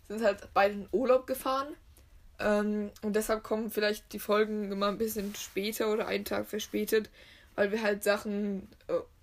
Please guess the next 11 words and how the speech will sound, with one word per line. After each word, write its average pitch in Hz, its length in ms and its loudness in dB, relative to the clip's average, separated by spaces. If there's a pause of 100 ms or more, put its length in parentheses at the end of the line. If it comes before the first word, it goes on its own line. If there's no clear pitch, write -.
(100)
im 196 140 -2
Urlaub 208 300 2
halt 202 240 -4
unternehmen 214 580 -4 (320)
und 196 80 -4
dann 202 140 6
nicht 208 200 -4
die 196 60 -4
ganze 202 400 -2
Zeit 196 440 0 (420)
im, 196 500 -6